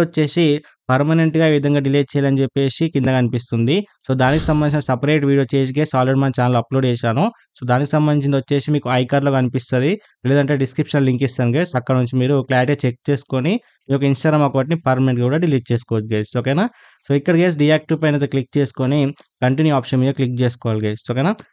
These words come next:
So, క్లిక్ చేసుకున్న గైస్, ఇక్కడ ఏంటంటే, మన యొక్క Instagram యొక్క పాస్వర్డ్ అడుగుతుంటుంది. ఒకవేళ మీరు పాస్వర్డ్ కనుక మర్చిపోయి ఉంటే, forget password అని చెప్పేసి ఆప్షన్ క్లిక్ చేసుకొని, so, తర్వాత మీరు కన్ఫర్మ్ చేసుకున్న తర్వాత మళ్ళీ పాస్వర్డ్ అయితే ఎంటర్ చేయాలి. ఒకవేళ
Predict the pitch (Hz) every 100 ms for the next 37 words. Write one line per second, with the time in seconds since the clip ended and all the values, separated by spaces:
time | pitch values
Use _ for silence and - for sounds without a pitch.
0 | _ - 127 143 160 180 196 170 160 165
1 | 147 151 151 151 147 190 160 147 139 -
2 | 143 135 123 151 151 147 131 123 120 143
3 | 131 120 120 110 113 117 190 - _ -
4 | 127 147 151 147 127 131 156 156 147 127
5 | 123 - 156 143 127 147 131 135 _ _
6 | 131 131 151 151 143 135 143 135 131 135
7 | 127 123 120 135 131 120 - 131 - 135
8 | 139 220 - _ _ - 123 127 131 135
9 | 131 123 123 143 139 131 131 131 156 147
10 | 131 143 127 123 131 123 120 123 117 110
11 | 113 180 - _ - 120 135